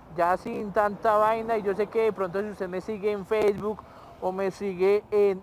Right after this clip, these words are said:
Instagram, sabe de qué moto estoy hablando. Esta es la moto, ya obviamente ya la he tenido como quince días, ya se nota el tuning. Esta es la Dominar que me regalaron.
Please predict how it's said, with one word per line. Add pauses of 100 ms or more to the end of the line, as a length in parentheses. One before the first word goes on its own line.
Instagram, (560)
sabe
de
qué
moto
estoy
hablando. (1600)
Esta
es
la
moto, (500)
ya
obviamente
ya
la
he
tenido
como
quince
días,
ya (380)
se
nota
el
tuning. (840)
Esta
es
la
Dominar
que
me
regalaron.